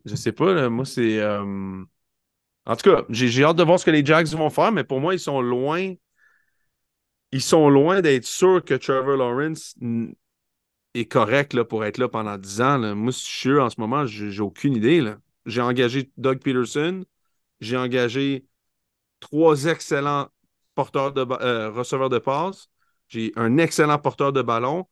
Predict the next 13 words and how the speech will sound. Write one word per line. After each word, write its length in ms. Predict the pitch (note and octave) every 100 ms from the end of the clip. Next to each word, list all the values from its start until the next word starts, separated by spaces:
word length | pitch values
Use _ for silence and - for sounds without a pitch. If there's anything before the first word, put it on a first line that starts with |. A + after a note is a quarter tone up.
| _
je 100 | - _
pourrais, 260 | C#3 B2+ - _ _ _ _
je 140 | -
pourrais 240 | - C#3+ C#3+
pas 120 | G3+
potentiellement 580 | G3 D#3 D#3+ C#3+ C#3 D3+
lui 60 |
donner 220 | C#3+ B2+ C3
plus 320 | - D#3 C3+
d'outils 300 | B2+ - -
que 60 |
ça, 180 | - C#3+
là. 160 | G#2+